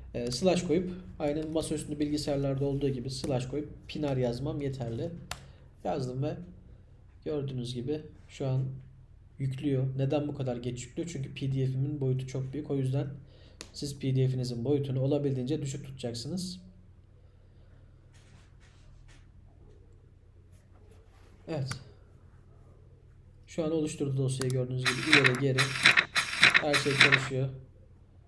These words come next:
Şurada bir sayfadan sayfaya zıplama olayı var.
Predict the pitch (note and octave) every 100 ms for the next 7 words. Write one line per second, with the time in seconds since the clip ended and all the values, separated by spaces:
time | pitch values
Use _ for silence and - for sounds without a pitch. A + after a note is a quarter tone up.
0 | - - - D3+ D3 D3 C#3 - - -
1 | - - - - - - - - - -
2 | - - - - - - - - - -
3 | - - - - - - - - - -
4 | - - - - - - - - - -
5 | - - - - - - - C#3+ C3+ C#3
6 | C#3 C#3+ C3+ C3+ C3+ C3+ C3+ C3 C3 C3
7 | C3 B2 B2